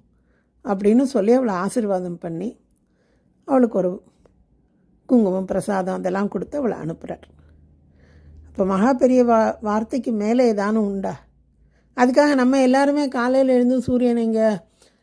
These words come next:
கிழக்குலையும் மேற்குலையும் கும்பிட்டுட்டு போயிட முடியுமா? அது கிடையாது. அவ-, அவளுடைய சூழ்நிலைகள்.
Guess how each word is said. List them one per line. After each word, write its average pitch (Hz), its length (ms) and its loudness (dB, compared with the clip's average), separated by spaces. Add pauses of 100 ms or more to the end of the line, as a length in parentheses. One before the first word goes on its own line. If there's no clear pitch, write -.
(300)
கிழக்குலையும் 240 540 2
மேற்குலையும் 247 440 2
கும்பிட்டுட்டு 233 400 2
போயிட 214 320 0
முடியுமா? 202 380 -2
அது 196 180 -4
கிடையாது. 175 520 -6 (840)
அவ-, 185 160 -2
அவளுடைய 220 880 0
சூழ்நிலைகள். 233 880 -4